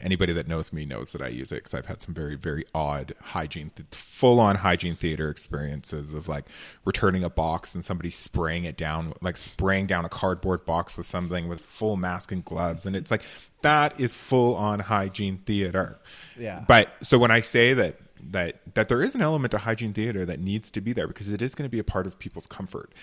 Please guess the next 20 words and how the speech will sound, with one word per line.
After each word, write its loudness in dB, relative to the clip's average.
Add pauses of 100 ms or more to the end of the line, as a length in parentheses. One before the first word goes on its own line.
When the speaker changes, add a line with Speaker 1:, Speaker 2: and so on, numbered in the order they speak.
(220)
Speaker 1:
and -2
it -2
is -2
going -6
to -8
be, -2
Speaker 2:
Yeah. 2 (500)
Speaker 1:
it, 2
it 2
is, 0
it's 0
gonna 0
be 4
an 4
important 0
part 0
of -6
what -4
we -6
do. 0